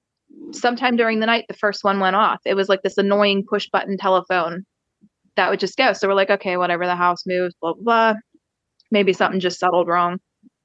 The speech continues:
That thing went off every ten minutes. No joke.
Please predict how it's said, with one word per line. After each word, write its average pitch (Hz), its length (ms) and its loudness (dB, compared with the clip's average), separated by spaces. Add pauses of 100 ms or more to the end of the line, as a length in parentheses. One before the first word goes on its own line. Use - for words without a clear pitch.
(480)
That 226 260 0
thing 254 340 -2
went 214 240 2
off 202 380 2 (240)
every 208 340 2
ten 190 400 0
minutes. - 480 -4 (1080)
No 202 320 4
joke. 180 360 0